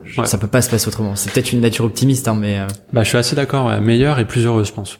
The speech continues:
Speaker 2: parce que du coup tu n'es plus dans un train-train, euh, tu te nourris,
Speaker 1: Mm.
Speaker 2: tu découvres des choses, t'es dans une dynamique qui est encore créative et de progression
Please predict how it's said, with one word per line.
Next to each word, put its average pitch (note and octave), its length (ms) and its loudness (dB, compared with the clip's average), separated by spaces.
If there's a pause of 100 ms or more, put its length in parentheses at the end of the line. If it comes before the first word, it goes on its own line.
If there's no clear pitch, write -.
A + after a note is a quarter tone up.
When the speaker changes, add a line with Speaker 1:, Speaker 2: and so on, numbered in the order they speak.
Speaker 2:
parce G2 220 -2
que G#2 500 2
du G#2+ 160 2
coup C#3 180 0
tu G#2 520 0
n'es G#2 180 2
plus B2 220 0
dans A#2+ 180 4
un G2+ 60 2
train-train, B2 800 2
euh, G2+ 40 0
tu - 140 -4
te - 80 2
nourris, A2+ 520 4
Speaker 1:
Mm. C3+ 120 4
Speaker 2:
tu B2 100 -2
découvres A2+ 240 2
des A2+ 100 6
choses, B2+ 560 2
t'es A2+ 120 -4
dans A2 40 4
une A2+ 160 0
dynamique A#2 380 -2
qui B2 60 -8
est - 40 -6
encore G#2 200 -8
créative A#2+ 580 -4
et A2 60 0
de G#2+ 80 -2
progression A2+ 560 -4